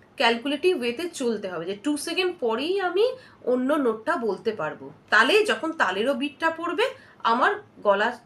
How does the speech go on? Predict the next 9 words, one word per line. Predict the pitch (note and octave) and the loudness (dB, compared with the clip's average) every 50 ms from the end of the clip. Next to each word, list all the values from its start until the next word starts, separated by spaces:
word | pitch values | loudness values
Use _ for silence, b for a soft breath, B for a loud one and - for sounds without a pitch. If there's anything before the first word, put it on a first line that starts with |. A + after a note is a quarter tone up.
| _ _ | _ _
সেই | - - E4+ F#4+ | -6 -4 -4 -4
স্বরটাও | F4+ - - G3+ F#3+ F#3 - - - C#4+ A4 C5+ - b b b _ _ _ _ - | -4 -4 -4 -4 -4 -4 -4 -2 0 0 0 0 -4 b b b _ _ _ _ -4
পড়বে। | A#3 F#3+ D#3+ - C#3+ C#3+ - - - - - b b b b b b b b _ - | -4 -4 -4 -4 -8 -12 -16 -18 -20 -20 -20 b b b b b b b b _ 0
কিন্তু | - G4+ A4+ G#4 G#4 D#4 - - | 4 4 4 4 2 -2 -4 -2
এই | C4 E4 G4+ A4 G#4+ A4 - | 2 4 4 4 4 4 2
টু | F#4 F4+ F#4 | 2 2 2
সেকেন্ড | F4+ - A4 G#4 G#4+ A#4 A4 G#4+ | 0 0 0 0 2 2 0 0
ফ্র্যাকশনটা | G#4+ - - A#3 G#3 G3+ - - - D4+ C4+ A#3 G#3 - F#3 F3+ | -2 -4 -4 -4 -4 -4 -6 -2 2 2 2 2 0 -4 -6 -8
কিন্তু | F#3 - F3 D#3+ D#3+ D#3+ D#3+ A#3+ E4 A4+ A#4 A#4 | -8 -10 -12 -12 -12 -10 -6 -2 0 0 -2 -2